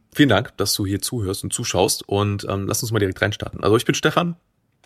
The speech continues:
und, äh, ich mache jetzt seit über zehn Jahren Podcasting, aber ich habe nicht damit angefangen, weil, äh, eigentlich ursprünglich, mh, ging das mal so los, dass ich, äh, ganz klassisch damals Abitur gemacht habe und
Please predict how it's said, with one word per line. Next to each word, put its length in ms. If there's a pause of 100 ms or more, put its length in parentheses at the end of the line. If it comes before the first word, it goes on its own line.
(240)
und, 400
äh, 160
ich 100
mache 140
jetzt 100
seit 140
über 160
zehn 200
Jahren 200
Podcasting, 560 (440)
aber 360
ich 100
habe 180
nicht 280
damit 220
angefangen, 460
weil, 220 (460)
äh, 260 (220)
eigentlich 360
ursprünglich, 480 (300)
mh, 360 (340)
ging 100
das 140
mal 80
so 120
los, 260 (140)
dass 240
ich, 360
äh, 120
ganz 220
klassisch 380
damals 260
Abitur 300
gemacht 260
habe 160
und 240